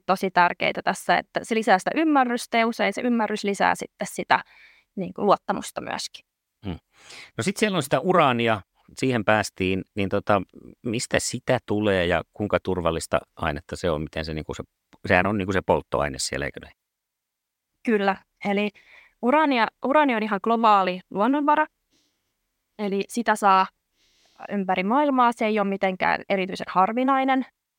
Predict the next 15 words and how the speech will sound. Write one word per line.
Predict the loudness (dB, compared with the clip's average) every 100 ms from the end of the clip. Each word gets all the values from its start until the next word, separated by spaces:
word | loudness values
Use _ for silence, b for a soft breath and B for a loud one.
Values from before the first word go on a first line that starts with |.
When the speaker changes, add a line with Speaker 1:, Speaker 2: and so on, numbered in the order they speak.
| _ _ _ _ _
Speaker 1:
Sitä | 0 2
saa | 4 4 4
esimerkiksi | 4 0 -2 -4 -6 -10 -10 -2
Kanadasta, | 0 0 -2 -4 -4 -4 _ -6
Austra-, | -4 -4 -4
Australiasta. | -2 -2 2 2 2 -2 -2 -2 -2 _ _ _ _ _ _ _ -2
Äm, | 2 2 2 -4 -8 _ _ _ _ 0
periaatteessa | 2 2 0 -2 0
merivedestäkin | 2 2 0 0 0 -2 -2 -2 -2 _ _ _ _ _ _ _ 0
voisi | 0 0 2
saada | 4 4 0 -8 _ -12
u-, | -2 0 2
uraania. | 0 -2 0 0 -2 -4 b b b b b _ _ _ _ _ _ _ _ _ -4
Ja | 4 6 4 2 _ _ _ _ _ _ _
se, | -6 0 2